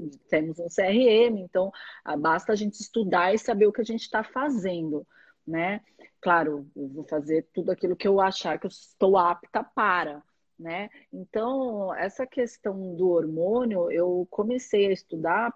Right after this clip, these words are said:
porque realmente você não consegue emagrecer uma pessoa ou manter um estilo de vida saudável ou um metabolismo ativo ou mexer com o metabolismo,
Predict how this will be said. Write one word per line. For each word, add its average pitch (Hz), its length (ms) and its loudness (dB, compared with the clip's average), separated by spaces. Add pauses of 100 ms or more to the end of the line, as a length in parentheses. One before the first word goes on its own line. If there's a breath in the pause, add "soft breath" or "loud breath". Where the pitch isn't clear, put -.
porque 196 380 0
realmente 240 460 -2
você 269 240 -8
não - 100 -12
consegue 269 500 -2
emagrecer 185 920 2
uma 170 140 -6
pessoa 175 640 2
ou 160 100 2
manter 170 380 -4
um 185 60 -8
estilo 175 300 -6
de 160 140 -8
vida 165 240 -2
saudável 160 920 2 (280 loud breath)
ou 175 500 4
um - 20 -10
metabolismo 180 880 2
ativo 185 600 2
ou 180 180 4
mexer 196 420 0
com 247 140 -6
o - 20 -4
metabolismo, 185 840 0